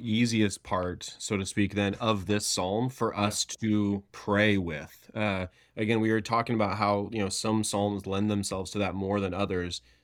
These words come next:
This one, we've, we've almost been being, we've been taught by this psalm a lot,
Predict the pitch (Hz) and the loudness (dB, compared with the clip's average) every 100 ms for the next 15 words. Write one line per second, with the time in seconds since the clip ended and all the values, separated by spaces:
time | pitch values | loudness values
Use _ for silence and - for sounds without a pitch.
0 | _ 139 - 143 117 117 110 - 113 113 | _ 0 2 2 4 2 -2 -4 -2 2
1 | 117 123 110 104 107 104 95 - _ - | 4 4 2 2 4 4 2 -4 _ -4
2 | 110 107 101 - - - 92 104 - - | 0 0 0 -6 -8 0 2 2 -4 -6
3 | 117 117 120 120 - 110 123 120 104 104 | -2 0 2 0 2 2 2 4 4 4
4 | 131 | 2